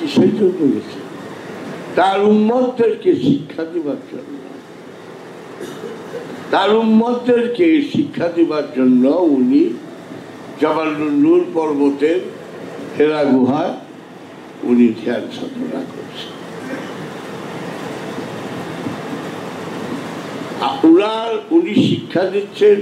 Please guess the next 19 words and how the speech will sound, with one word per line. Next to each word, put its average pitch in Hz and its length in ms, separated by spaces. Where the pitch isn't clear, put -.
এবং 180 380
সিদ্ধি 220 420
লাভ 277 400
যে 254 80
এইখানেই 247 460
করা 185 420
যায়, 143 320
ওই 220 220
হেরা 220 340
গুহাতে 185 500
উনি 202 380
নবুয়ত 165 480
পাইলেন, 127 380
জাহিরি 165 460
নবুয়ত। 135 520
এই 202 220
হেরা 214 300
গুহাতেই 208 760
কোরআন 196 360